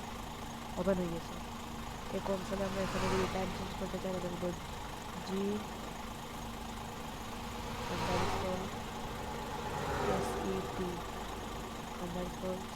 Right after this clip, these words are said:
set, টি আই এম ই টাইম। এখন যদি আমরা, সরি, টাইম।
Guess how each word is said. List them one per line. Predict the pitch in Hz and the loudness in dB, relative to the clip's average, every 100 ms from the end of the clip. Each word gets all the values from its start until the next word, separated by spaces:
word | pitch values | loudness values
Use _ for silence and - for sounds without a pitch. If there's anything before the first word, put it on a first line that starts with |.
| - | -2
set, | 180 - - - - - - - - | -2 -2 -4 -6 -4 -4 -4 -4 -2
টি | 196 196 220 - | 0 0 0 0
আই | 185 | 0
এম | 190 - 196 190 - 185 | 0 0 -2 -2 -2 -2
ই | 170 | 0
টাইম। | 180 175 165 - | 2 4 6 6
এখন | - - 190 180 180 | 6 4 2 0 0
যদি | 185 180 190 | 0 0 0
আমরা, | 180 175 175 175 208 233 - - - - - - | 0 0 -2 -2 -2 -4 -4 -4 -4 -4 -4 -4
সরি, | 185 175 208 - - - - | -2 -2 -2 -2 -4 -4 -4
টাইম। | 180 170 | -2 -2